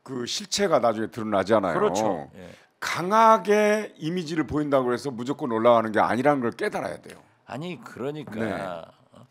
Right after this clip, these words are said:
Speaker 2: 삼 대 개혁도 민주노총, 전교조,
Speaker 1: 네.
Speaker 2: 최저임금, 주
Speaker 1: 그냥
Speaker 2: 오십이 시간
Speaker 1: 네.
Speaker 2: 이 문제의 개혁을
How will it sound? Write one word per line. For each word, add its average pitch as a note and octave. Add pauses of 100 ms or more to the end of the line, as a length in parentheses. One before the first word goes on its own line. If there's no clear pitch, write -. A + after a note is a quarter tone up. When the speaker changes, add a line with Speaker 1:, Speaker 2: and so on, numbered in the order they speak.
(120)
Speaker 2:
삼 D3
대 D3+
개혁도 F#2+ (1300)
민주노총, C#3+ (480)
전교조, G2+
Speaker 1:
네. D#2+ (640)
Speaker 2:
최저임금, C3+ (440)
주 -
Speaker 1:
그냥 D3
Speaker 2:
오십이 D3
시간 A2
Speaker 1:
네. F#2+ (260)
Speaker 2:
이 G#3+
문제의 C3+
개혁을 A2+